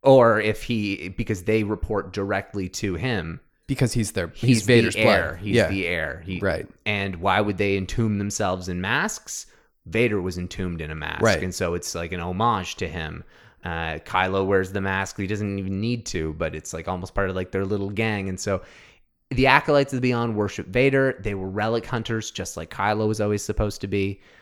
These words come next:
Speaker 1: And so
Speaker 2: It just kinda
Speaker 1: it really aligns well
Speaker 2: It
Speaker 1: that
Speaker 2: does,
Speaker 1: they could be them.
Speaker 2: but when you describe them like that, it really trivializes them too. It really makes them sound like,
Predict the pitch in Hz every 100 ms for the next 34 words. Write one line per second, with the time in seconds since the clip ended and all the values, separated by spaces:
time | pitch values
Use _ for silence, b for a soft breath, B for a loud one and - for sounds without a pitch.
0 | b 98 - 113 208 254 - 311 311 143
1 | 175 170 139 117 107 107 127 147 143 139
2 | 139 143 202 196 196 254 135 123 123 131
3 | 156 170 165 180 165 - 196 233 214 160
4 | 151 147 117 131 160 - 120 117 101 90
5 | 90 101 90 85 90 113 104 - 127 147
6 | 127 - 117 113 113 110 107 92